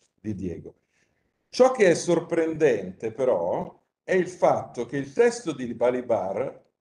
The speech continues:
usa il termine nel senso Foucaultiano sei anni prima che il testo sia scritto. Cioè, Nietzsche, la genealogia e la storia è un omaggio a Jean Hippolyte del millenovecentosettantuno.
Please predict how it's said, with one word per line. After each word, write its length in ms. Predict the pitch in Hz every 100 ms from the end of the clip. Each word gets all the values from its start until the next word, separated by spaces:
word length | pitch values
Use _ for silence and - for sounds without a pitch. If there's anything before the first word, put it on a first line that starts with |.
| _ _ _ _ _ _
usa 340 | 233 202 131 120
il 120 | 135
termine 480 | 214 151 110 117 117
nel 160 | 139
senso 340 | 143 240 233 147
Foucaultiano 1000 | - - 127 110 120 104 92 98 143 -
sei 320 | - 185 196
anni 300 | 147 165 180
prima 340 | 165 160 180
che 100 | 196
il 100 | 127
testo 320 | 120 120 -
sia 160 | 147 107
scritto. 640 | - 127 127 - - 95 _ _ _ _ _ _ _ _ _ _ _
Cioè, 360 | - 156 - -
Nietzsche, 380 | 151 214 - 139
la 140 | 143
genealogia 640 | 139 156 156 160 170 170 175
e 20 |
la 120 | 165
storia 680 | 190 185 160 165 196 233 196
è 280 | 147 135 -
un 160 | 139 151
omaggio 720 | 165 151 135 135 156 196 135
a 100 | 127
Jean 260 | 160 156
Hippolyte 720 | 143 - 180 175 139 139 180 139
del 240 | 127 131
millenovecentosettantuno. 1400 | 131 131 123 113 - 117 117 110 120 - 107 - -